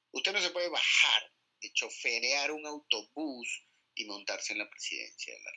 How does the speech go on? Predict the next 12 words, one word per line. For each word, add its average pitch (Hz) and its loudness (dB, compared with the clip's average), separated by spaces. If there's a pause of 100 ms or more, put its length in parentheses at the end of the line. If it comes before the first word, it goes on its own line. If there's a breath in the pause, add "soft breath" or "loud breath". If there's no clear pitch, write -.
República. - -16
Si - 4
usted 160 0
fue 196 2
chofer 180 6
de 160 -2
autobús 127 -4 (240 loud breath)
y 104 2
estudió, - -2 (140)
se - -8
preparó, 87 -4 (320 loud breath)
tiene, 107 8